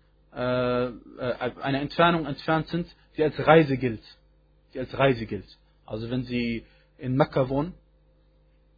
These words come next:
dann von Mekka nach Muzdalifa und Mina und Arafat, dann ist kein Transportmittel Voraussetzung. Das heißt, er muss die Hajj machen, auch wenn er kein Transportmittel findet.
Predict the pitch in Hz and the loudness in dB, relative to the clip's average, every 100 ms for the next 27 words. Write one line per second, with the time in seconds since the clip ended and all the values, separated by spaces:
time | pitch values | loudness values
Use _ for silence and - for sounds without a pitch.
0 | - 123 - 123 143 - 131 123 131 120 | -8 -6 -4 -2 -2 -2 -2 -2 -4 -4
1 | 120 131 131 127 117 113 120 131 117 110 | 0 0 0 -4 -6 -6 -4 -2 -4 -4
2 | 120 - 135 135 _ _ _ _ - 131 | -6 0 0 0 _ _ _ _ -6 -2
3 | 127 - 151 - 143 - 117 - 113 - | -2 -4 -8 0 0 0 -4 -6 -10 -10
4 | 107 - - 110 104 - 101 - _ - | -14 -12 -6 -6 -6 -14 -18 -20 _ -10
5 | - 120 - 123 127 - - 135 135 131 | -4 -4 -2 -2 -2 -4 -2 -2 -2 -4
6 | 120 131 - 131 123 107 - 107 104 107 | -4 -6 -4 -4 -6 -10 -10 -10 -12 -12
7 | 101 98 | -12 -12